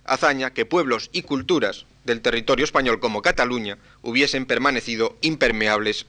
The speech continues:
a la cultura castellana. Repito que es una observación que yo creo oportuna y convenci-,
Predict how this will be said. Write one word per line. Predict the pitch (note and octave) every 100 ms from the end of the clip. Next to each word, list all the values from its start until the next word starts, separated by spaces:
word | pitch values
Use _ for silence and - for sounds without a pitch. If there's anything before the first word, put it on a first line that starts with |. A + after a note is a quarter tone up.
| -
a | A#2+
la | A2+
cultura | A#2 A#2 G#2+
castellana. | G2+ - - - - - _ - - -
Repito | - B2 F3 F3+
que | D#3
es | C#3+
una | C#3
observación | B2+ A2+ A2+ D3+ D#3+ - - - -
que | A#2
yo | A#2+
creo | B2 A#2
oportuna | A2+ - D3+ A2+ -
y | A#2
convenci-, | D#3 F3+ A#2 A2+ D3